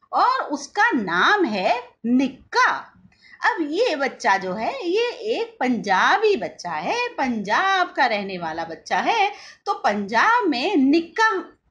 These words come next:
बेटा अब माइक्स ऑफ कर देंगे ज़रा, क्योंकि आपकी ना वो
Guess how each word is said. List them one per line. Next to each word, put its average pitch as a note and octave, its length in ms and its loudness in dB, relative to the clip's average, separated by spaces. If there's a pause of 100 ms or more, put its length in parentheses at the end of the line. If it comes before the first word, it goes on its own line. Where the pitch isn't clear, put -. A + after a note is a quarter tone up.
(380)
बेटा B3 220 0
अब D4 200 0
माइक्स C4+ 460 0
ऑफ C#4+ 380 2
कर D4+ 80 0
देंगे B3 380 -4
ज़रा, B3 280 0
क्योंकि D#4+ 400 -8
आपकी G#3+ 460 -2
ना G4+ 100 -6 (100)
वो D#4+ 360 -6